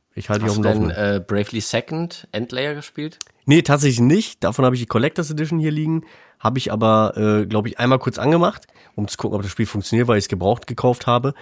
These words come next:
Speaker 2: Mhm.
Speaker 1: Ähm, das knüpft aber, glaub ich, an die Story von eins direkt an, oder? Also es ist ja dann
Speaker 2: Ja, ja, das
Speaker 1: direkt
Speaker 2: passt schon
Speaker 1: weiter.
Speaker 2: irgendwie so ein bisschen, äh, m, zusammen. Und
Speaker 1: Ja.
Speaker 2: das, ja, macht einiges besser als der erste Teil.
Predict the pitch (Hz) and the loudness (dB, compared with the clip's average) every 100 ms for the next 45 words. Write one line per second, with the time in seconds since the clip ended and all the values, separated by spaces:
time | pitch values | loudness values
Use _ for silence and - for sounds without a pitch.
0 | - 101 101 98 101 104 107 107 - _ | -10 -8 -6 0 4 4 2 0 -6 _
1 | _ - 107 - 123 160 - 160 160 156 | _ -4 -4 -2 0 0 2 2 2 4
2 | 151 160 - 135 135 - 135 151 151 139 | 2 2 -2 -2 -2 0 0 2 0 -2
3 | 123 123 131 - 127 - 113 98 156 _ | 0 0 -2 -4 -4 -2 -2 -2 -4 _
4 | _ 98 104 107 - 117 113 113 117 117 | _ -2 -2 -2 0 2 2 2 0 -2
5 | - _ - 127 156 135 190 - 135 120 | -8 _ -4 2 4 4 2 -2 -2 0
6 | 120 131 143 107 - 165 160 147 143 143 | 2 2 2 2 0 0 0 0 -2 -4
7 | - 143 139 - 123 123 120 120 _ _ | -2 -2 -2 0 2 4 2 0 _ _
8 | _ _ _ - 117 117 110 - 113 98 | _ _ _ -10 -6 -6 -6 -4 0 0
9 | 87 95 _ 101 101 95 87 98 95 - | -2 -10 _ -4 -4 -2 -2 0 -2 -8
10 | - - _ _ _ _ _ _ - 113 | -14 -16 _ _ _ _ _ _ -2 0
11 | 92 - - - - - _ 143 139 - | 0 -6 -20 -20 -20 -20 _ -4 -2 2
12 | 147 170 156 - 143 127 110 101 113 - | 2 4 2 2 2 4 2 2 -2 -2
13 | 104 80 110 104 - 104 95 90 | 0 0 0 -2 0 0 0 -2